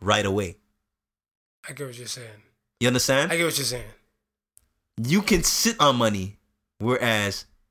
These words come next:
Speaker 1: you don't have to wear it. It's not gonna be worn out as clothes. You don't have to wear it.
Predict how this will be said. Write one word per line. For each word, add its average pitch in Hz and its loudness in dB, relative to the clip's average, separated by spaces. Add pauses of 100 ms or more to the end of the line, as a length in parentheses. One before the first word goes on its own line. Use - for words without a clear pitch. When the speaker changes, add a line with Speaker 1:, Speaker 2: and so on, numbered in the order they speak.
(240)
Speaker 1:
you 139 2
don't 143 4
have 123 -2
to 123 0
wear 120 4
it. 113 2
It's 110 2
not 127 2
gonna 123 0
be 110 2
worn 110 2
out 104 2 (1120)
as 135 2
clothes. 98 0
You 143 4
don't 131 4
have 127 2
to 113 -2
wear 117 2
it. 82 -6